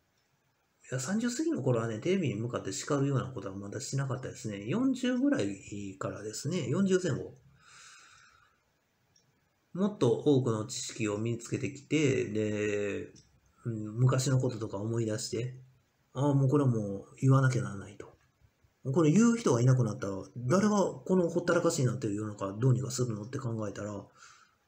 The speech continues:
絶対そうでしょ。だって一般の人たちとかだって僕みたいなことを言-、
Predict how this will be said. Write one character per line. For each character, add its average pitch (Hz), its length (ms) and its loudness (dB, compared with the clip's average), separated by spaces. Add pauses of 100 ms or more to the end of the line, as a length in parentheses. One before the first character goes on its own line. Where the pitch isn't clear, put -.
(280)
絶 247 120 0
対 285 120 6
そ 277 160 2
う 131 40 2
で - 60 -2
し 123 60 -4
ょ。 98 200 -6 (2500)
だ 196 120 2
っ 208 40 2
て 127 300 4
一 202 180 0
般 262 100 2
の 226 140 2
人 151 160 2
た - 60 -4
ち - 60 -10
と 101 100 -4
か 101 100 -6
だ 101 120 -4
っ - 80 -12
て 120 160 2
僕 139 260 2
み 190 140 4
た 127 120 4
い 101 80 -2
な 98 80 -6
こ 101 120 -6
と 101 100 -4
を - 40 -4
言-、 127 140 2